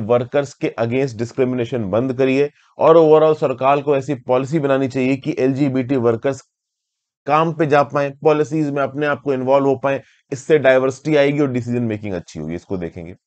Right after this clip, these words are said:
सेक्स वर्कर को as a profession require, मतलब रिकॉग्नाइज किया है सुप्रीम कोर्ट ने। इसके ऊपर आज सुबह भी मैंने एक वीडियो अपलोड की है, अगर आपने नहीं देखी, देख लीजिए। यहाँ पे भी थोड़ा बहुत टॉपिक इसको रिवाइज सा कर लेंगे। फिर इंडिया और इजराइल के रिलेशन के रिस्पेक्ट में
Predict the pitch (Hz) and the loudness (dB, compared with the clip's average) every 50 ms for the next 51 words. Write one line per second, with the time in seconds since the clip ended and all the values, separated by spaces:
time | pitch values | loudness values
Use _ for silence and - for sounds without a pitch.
0 | _ _ _ _ _ _ _ _ _ _ _ - 165 180 - - 156 165 160 156 | _ _ _ _ _ _ _ _ _ _ _ 0 0 0 0 2 2 2 4 4
1 | 170 165 151 165 151 143 156 123 127 143 143 117 143 143 139 - 156 139 135 123 | 4 4 6 4 4 4 2 0 2 0 0 2 0 -4 -4 -4 -4 -4 -2 0
2 | 135 135 135 135 - - - 117 120 120 120 123 110 120 135 139 127 127 135 131 | 2 2 2 2 0 -2 -6 -6 -4 -4 -4 -2 -4 2 2 2 2 2 0 -2
3 | 135 127 - 147 135 127 135 120 120 135 135 127 139 135 131 131 120 123 - 123 | -2 -2 -2 -4 -2 -2 -4 -4 -4 -4 -2 -2 -2 -2 -2 -4 -8 -6 -6 -2
4 | 110 127 117 113 120 120 - 113 120 117 123 123 120 123 123 120 120 123 123 120 | 0 2 4 4 2 2 0 0 2 2 2 2 0 0 0 0 0 0 -2 -2
5 | 113 110 113 117 120 117 - 117 120 117 107 107 117 120 117 113 - _ _ _ | -2 -4 -2 0 0 0 0 0 -2 -2 -4 -4 -6 -8 -8 -8 -10 _ _ _
6 | _ 78 90 107 110 107 107 110 117 107 101 98 113 120 117 120 117 - 123 113 | _ -6 -2 0 2 2 0 0 -4 -4 -4 -4 -4 -2 -2 -2 -2 -2 -4 -4
7 | 95 101 101 - 117 113 117 113 92 92 98 95 104 113 117 113 113 113 110 113 | -4 -4 -4 -4 -4 -2 -2 -2 -2 -4 -6 -6 -4 -4 -4 -2 0 -2 0 0
8 | 113 104 101 98 92 117 113 110 - _ _ _ _ _ - - - 117 - 117 | -2 -2 -2 -4 -4 -6 -10 -10 -14 _ _ _ _ _ -14 -12 -12 -8 -4 -2
9 | 107 98 104 110 113 - 123 90 113 110 110 107 104 107 110 98 - _ _ _ | 0 2 2 2 2 0 -2 -2 0 0 0 -2 -2 -2 -4 -6 -8 _ _ _
10 | _ _ _ _ 165 190 202 - - _ _ _ - 151 156 156 156 180 202 214 | _ _ _ _ 4 4 4 2 -2 _ _ _ -2 -2 0 2 4 6 8 8
11 | 208 202 - 160 175 - - 147 139 131 139 151 156 175 196 175 160 170 143 135 | 8 6 4 0 -2 0 0 -2 -2 4 4 6 6 6 4 2 2 2 2 4
12 | 139 143 - 175 180 170 151 151 135 127 131 120 - - 165 156 156 - 117 113 | 2 2 0 -2 -4 -2 0 0 0 0 -2 -6 -4 -4 -4 -4 -2 -4 -4 -2
13 | 123 | -2